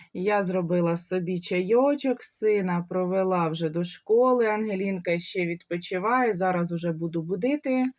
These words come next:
вмиємося, будемо одягатися і збиратися потихеньку. Сьогодні нам потрібно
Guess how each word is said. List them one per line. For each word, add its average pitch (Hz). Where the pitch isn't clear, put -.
вмиємося, 233
будемо 160
одягатися 208
і 240
збиратися 196
потихеньку. 180
Сьогодні 170
нам 160
потрібно 156